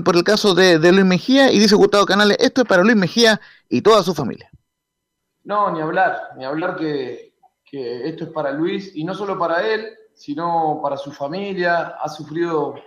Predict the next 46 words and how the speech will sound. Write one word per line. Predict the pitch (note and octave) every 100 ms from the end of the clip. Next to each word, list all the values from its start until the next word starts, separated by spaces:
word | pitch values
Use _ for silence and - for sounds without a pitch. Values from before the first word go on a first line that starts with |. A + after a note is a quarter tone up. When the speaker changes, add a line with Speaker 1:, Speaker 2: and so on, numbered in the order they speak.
| _ -
Speaker 2:
una | E3+ D#3+
lesión | D#3 D#3 G3+ G#3+ F#3
que, | E3+ D3+ C#3 -
que | C#3
sabemos | C#3 D3+ E3+ D#3
todo | F3+ F3+
lo | D#3
que, | C3+ C3+ B2+ _ _ _ -
lo | D3+
que | D#3
implica, | D#3 G3+ A#3+ G3 F#3+
¿no? | G#3+ A3 -
Este, | - D3 - C#3 C3+
a | - E3+
esta | F3
altura | D#3+ F3+ E3+
del | E3+
año, | G3 G3 F#3+ - -
eh, | A#2
perder | B2 C#3+ E3 F3
un |
jugador | D#3+ E3+ E3+
como | E3+ E3
Luis, | F3+ A3 G#3 G3 -
lo, | D#3 D#3 C#3+ D3 C#3 C#3
lo | D3
sentimos | D3+ D3+ F#3+ G#3 F#3+
y | F3
mucho. | G#3+ A3+ A3 G#3+ G#3+ - D3+
Eh, | C#3 C3+ B2+
el | C3+
vestuario | C#3 - G3 F#3+ E3+ D3+
se | D3 D3+
vio | E3 F#3
muy | F#3 G#3+
golpeado | F#3 E3+ G#3+ G3
el | F3+
otro | F3 E3+
día | F3 F3+
en, | D#3 D#3
en | D3+ D3
Antofagasta, | D3 C#3+ D3+ F3+ E3
el | D3+
día | D#3+
viernes, | D#3+ F#3 F#3
cuando, | D3+ C#3+ C3+ -